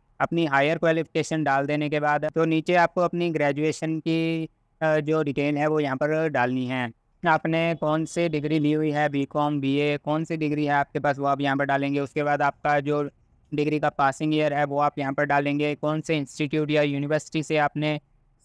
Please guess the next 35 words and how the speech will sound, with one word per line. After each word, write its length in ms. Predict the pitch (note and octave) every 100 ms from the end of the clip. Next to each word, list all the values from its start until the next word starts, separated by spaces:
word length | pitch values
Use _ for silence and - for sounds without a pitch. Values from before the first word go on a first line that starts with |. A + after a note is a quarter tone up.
| _ _ _
कौन 220 | D#3+ D#3+ E3
से 260 | - F3
यूनिवर्सिटी 540 | E3 D#3+ D#3 - - D3+
से 160 | D#3
मतलब 280 | D#3 D#3 D3+ D#3+
उसके 300 | D3+ C#3 D#3+
स्टेट 400 | C#3+ - D3 D3+
आपको 260 | D#3 D3+ D#3+
यहाँ 140 | D3
पर 100 | D3
डालना 300 | D3 D3 C#3+
है, 180 | C#3 D3
यूनिवर्सिटी 480 | D3 D3 D3 C#3 -
का 120 | D3+
नाम 360 | C#3 A#2+ B2+ D3
आपको 260 | D3 - D3+
यहाँ 120 | C#3+
पर 100 | C#3+
डालना 280 | C#3+ C#3+ C#3
है, 220 | D3 D3 - _ _
आपके 260 | D3+ - D#3+
पास 200 | D#3+ D3+
कौन 220 | D#3 D3+
से 120 | D#3+
सब्जेक्ट 420 | D3+ C#3 C3 C#3 - _ -
थे 100 | D3+
वो 180 | D3 D3
आपको 260 | C#3+ -
यहाँ 160 | D3 C#3
पर 120 | D3
लिख 200 | C#3+ C#3
देने 280 | C#3+ D3 C#3+
हैं। 220 | C#3+ D3 - _ _ _ _ _ _ _ _ _ _ _ _ _ _
उसके 300 | E3 - F3
बाद 280 | E3+ E3